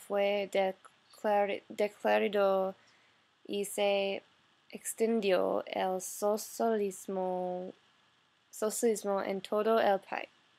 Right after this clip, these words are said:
país. Se contr-, convirtió en un miembro del Partido Comunista de España y publicó muchas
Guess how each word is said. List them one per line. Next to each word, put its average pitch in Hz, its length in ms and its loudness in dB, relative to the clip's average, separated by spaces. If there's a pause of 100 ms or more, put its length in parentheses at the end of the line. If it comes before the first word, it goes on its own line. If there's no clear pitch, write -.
país. - 540 -2 (760)
Se 214 260 -2
contr-, 208 640 -4 (640)
convirtió 233 960 2
en 208 680 -2 (1200)
un 208 360 0 (140)
miembro 240 600 4
del 196 300 2
Partido 254 720 2
Comunista 233 800 0
de 202 240 -2
España 208 800 -2 (400)
y 202 180 -6
publicó 233 540 -2
muchas 277 920 0